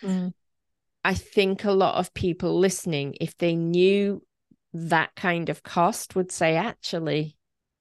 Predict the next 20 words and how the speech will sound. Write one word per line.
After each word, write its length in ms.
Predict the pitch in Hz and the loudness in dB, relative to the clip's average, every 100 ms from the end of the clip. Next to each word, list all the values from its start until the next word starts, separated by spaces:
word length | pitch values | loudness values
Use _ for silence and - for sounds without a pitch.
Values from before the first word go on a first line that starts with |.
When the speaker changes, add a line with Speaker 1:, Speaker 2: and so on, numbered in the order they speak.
| _ _ _ - | _ _ _ -6
Speaker 2:
I 80 | |
don't 240 | 175 190 - | -2 -2 -2
want 320 | 156 156 - | -6 -6 -6
what 160 | 156 - | -6 -4
Alice 340 | 151 160 - | -4 -4 -6
has 220 | - - | -12 -10
got. 180 | - - 180 | -10 -6 -4
I 60 | |
don't 260 | 185 175 143 | -2 -2 -2
want 240 | 156 - | -4 -6
that." 260 | - - - _ _ _ - _ _ - | -8 -8 -8 _ _ _ -20 _ _ 6
Speaker 1:
Oh, 100 | - | 8
there'd 220 | 185 185 | 4 4
be 100 | 180 | 2
loads 480 | 170 180 202 196 190 | 4 4 6 6 4
of 100 | - | -6
people 360 | 180 - - | -10 -8 -2
<laughs> 0 | |
who 100 | 196 | 0
don't 420 | 190 - - - | 0 -4 -12 -16